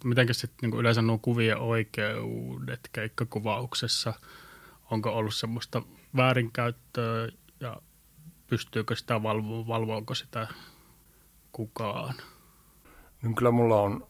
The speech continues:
Speaker 2: on lipsahtanut muutama kuva Suomessakin, niin tota – niin, niin semmoisiin käyttöihin, mihin en ole sitä hyväksynyt, ja välillä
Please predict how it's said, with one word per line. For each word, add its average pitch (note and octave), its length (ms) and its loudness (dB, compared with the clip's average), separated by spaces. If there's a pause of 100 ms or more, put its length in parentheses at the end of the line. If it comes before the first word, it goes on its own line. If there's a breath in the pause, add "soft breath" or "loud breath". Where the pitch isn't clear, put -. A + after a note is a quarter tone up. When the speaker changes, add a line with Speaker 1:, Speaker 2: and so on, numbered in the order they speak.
(100)
Speaker 2:
on G#2 220 -2
lipsahtanut G2+ 600 -6
muutama F#2+ 460 -4
kuva G2 340 -6 (1000)
Suomessakin, G#2 960 -8
niin A2+ 200 -6
tota – A2+ 280 -8 (2250 loud breath)
niin, G#2 240 -4
niin G2 400 -2 (840 loud breath)
semmoisiin B2+ 420 4
käyttöihin, B2+ 440 4
mihin A#2 320 2
en A2+ 140 0
ole A2 80 0
sitä A2 220 -2
hyväksynyt, G2 600 0
ja G2 160 -2 (540)
välillä G2 440 -2